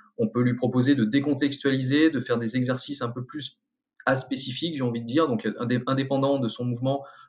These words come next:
pour ensuite revenir au mouvement. Donc, on développe le sens et on revient au mouvement. Et puis, si encore ça, ça suffit pas, on va se rapprocher, en fait, de ce qui manque à l'imagerie, c'est le feedback.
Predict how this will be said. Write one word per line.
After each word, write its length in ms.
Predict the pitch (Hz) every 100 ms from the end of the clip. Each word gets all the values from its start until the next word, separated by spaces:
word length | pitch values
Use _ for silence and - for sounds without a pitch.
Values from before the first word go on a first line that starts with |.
| -
pour 120 | 113
ensuite 260 | 127 139 131
revenir 380 | 127 123 120
au 60 | 127
mouvement. 280 | 123 143 180
Donc, 140 | 110
on 60 | 107
développe 360 | 120 131 139
le 80 | 139
sens 440 | 127 143 139 - -
et 60 |
on 100 | 107
revient 220 | 107 110 113
au 80 |
mouvement. 500 | 113 110 127 202 - _ - _ _
Et 80 | 113
puis, 140 | 120 180
si 120 | 190
encore 280 | 165 165 -
ça, 160 | 175
ça 120 | 170
suffit 300 | 131 139 -
pas, 220 | 127 180 - - -
on 80 | 117
va 80 | 139
se 100 | -
rapprocher, 420 | 151 - 139 190
en 100 | 160
fait, 160 | 165 139
de 60 |
ce 80 | 127
qui 100 | -
manque 240 | 147 156 127
à 60 |
l'imagerie, 460 | 123 120 110 165 220
c'est 200 | - 160
le 80 | 160
feedback. 480 | 139 117 117 -